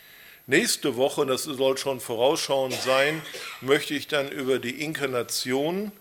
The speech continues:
über die Fleischwerdung Jesu Christi sprechen. Und dann möchte ich noch ein Wort aus dem Alten Testament nehmen, aus dem Lukasevangelium,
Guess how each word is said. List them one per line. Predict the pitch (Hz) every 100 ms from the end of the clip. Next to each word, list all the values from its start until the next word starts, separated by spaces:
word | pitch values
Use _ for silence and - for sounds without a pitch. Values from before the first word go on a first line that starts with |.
| -
über | - 123 120
die | 117
Fleischwerdung | 110 - 123 156 - 151 160 156 165
Jesu | - 160 156 151
Christi | 147 151 151 -
sprechen. | 151 - 156 147 160 160 160 - - - - - -
Und | 120 117
dann | 135 131
möchte | 135 -
ich | 120 117
noch | 135 170
ein | 156 147 127
Wort | 139 147
aus | - 143
dem | 139
Alten | 135 135 147
Testament | 123 131 - 135 123 123 135 131
nehmen, | 123 123
aus | 113 -
dem | 113
Lukasevangelium, | 139 151 123 - 117 - 123 117 120 120 120 120